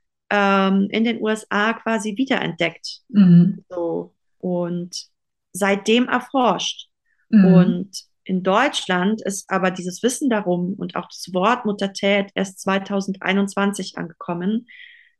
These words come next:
Speaker 1: ähm, im Frühjahr zweitausendeinundzwanzig, also anderthalb Jahre, nachdem ich mein Kind geboren hatte.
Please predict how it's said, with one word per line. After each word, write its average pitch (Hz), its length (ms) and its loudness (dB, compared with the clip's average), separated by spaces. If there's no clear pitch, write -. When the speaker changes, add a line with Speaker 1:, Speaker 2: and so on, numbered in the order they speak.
Speaker 1:
ähm, 185 360 0
im 180 360 0
Frühjahr 240 300 2
zweitausendeinundzwanzig, 196 960 -4
also 185 160 -4
anderthalb 202 500 0
Jahre, 185 600 0
nachdem 190 380 -2
ich 196 160 -6
mein 180 140 -4
Kind 190 180 -8
geboren 180 460 -2
hatte. - 300 -18